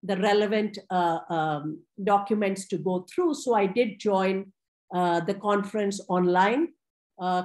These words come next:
Kamla was much remembered at the Asma Jahangir Memorial Conference. And when they remembered the friends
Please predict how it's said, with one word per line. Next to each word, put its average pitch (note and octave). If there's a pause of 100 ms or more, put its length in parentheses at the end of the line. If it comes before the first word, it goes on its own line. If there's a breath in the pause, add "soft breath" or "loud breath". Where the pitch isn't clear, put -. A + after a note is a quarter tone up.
(120)
Kamla C#4+
was B3+
much C#4
remembered A#3 (760)
at A#3+ (380)
the A3+
Asma A3
Jahangir G#3
Memorial F#3+
Conference. C4+
And C4
when B3+
they B3+ (300)
remembered B3+
the A#3+
friends B3